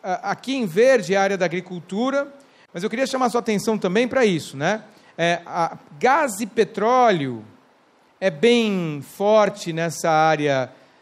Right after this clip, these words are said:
ah, central. Lembrando que petróleo e gás são combustíveis fósseis de origem marinha, o que significa dizer que antes de erguer a cordilheira toda aqui, tá aqui, isso aqui tava debaixo d'água.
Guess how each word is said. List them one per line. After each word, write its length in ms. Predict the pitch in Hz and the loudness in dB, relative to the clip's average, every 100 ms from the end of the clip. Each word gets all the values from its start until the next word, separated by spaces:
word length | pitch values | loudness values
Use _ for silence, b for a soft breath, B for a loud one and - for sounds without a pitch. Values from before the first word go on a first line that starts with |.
| b b | b b
ah, 720 | 151 156 151 147 139 135 139 - | -2 0 0 0 -2 -4 -6 -8
central. 800 | - 170 151 175 196 247 277 - b b b | -6 -4 -2 0 2 2 -2 -10 b b b
Lembrando 760 | 196 233 214 220 254 247 208 160 | 0 2 4 4 6 6 4 -2
que 380 | 160 196 196 190 _ 185 - _ _ | -4 -4 -4 -6 _ -20 -20 _ _
petróleo 560 | 220 220 214 233 233 214 | 0 2 2 4 4 2
e 60 | |
gás 640 | 165 190 185 165 135 - - b b | 2 2 4 4 0 -6 -16 b b
são 320 | - - 208 | -16 -4 -4
combustíveis 540 | 202 208 185 190 196 180 | -2 -4 -4 -4 -2 -2
fósseis 360 | 196 190 185 | -2 -2 -2
de 80 | 156 | -2
origem 360 | 180 180 156 165 | -2 -2 -4 -2
marinha, 720 | 165 214 185 180 202 240 285 - - _ _ b b b | 2 2 2 0 2 2 0 -6 -20 _ _ b b b
o 40 | |
que 60 | - | -4
significa 380 | 220 220 233 247 | -2 -2 -2 -4
dizer 260 | 190 208 | -2 -4
que 200 | 208 208 | -2 2
antes 500 | 220 285 269 - 202 | 4 6 2 -2 -4
de 120 | 160 | 0
erguer 500 | 220 196 151 202 208 | 2 2 2 4 6
a 80 | 180 | 4
cordilheira 640 | - 202 185 175 185 190 | 2 -2 -2 0 2 2
toda 200 | 185 190 | 2 -2
aqui, 140 | 180 190 | -6 -6
tá 120 | 175 | -6
aqui, 120 | 160 | -6
isso 120 | 156 | -8
aqui 120 | 151 175 | -10 -8
tava 220 | 175 165 | -6 -6
debaixo 480 | 156 170 160 - 214 | -4 -2 0 -2 -2
d'água. 640 | 214 202 208 208 269 320 | 2 4 4 2 0 0